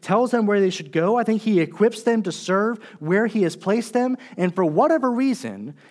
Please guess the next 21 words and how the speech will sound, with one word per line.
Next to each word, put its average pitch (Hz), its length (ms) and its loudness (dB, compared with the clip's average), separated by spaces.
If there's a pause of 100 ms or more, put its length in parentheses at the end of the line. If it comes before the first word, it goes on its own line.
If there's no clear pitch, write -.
(120)
in 160 200 0
this 302 220 2
time, 143 500 -2
in 143 200 -4
this 302 220 0
place, 127 680 -2 (1080)
you 160 100 -8
guys 165 240 0
are 156 60 -6
stuck 131 260 -8
with - 160 -20
me. - 180 -20 (1160)
I'm 208 260 0
all 196 120 2
you've 180 180 -4
got. - 380 -10 (1900)
But 170 100 0
I 156 100 0
promise 151 720 -4
I'm 113 140 -8
flawed. - 520 -14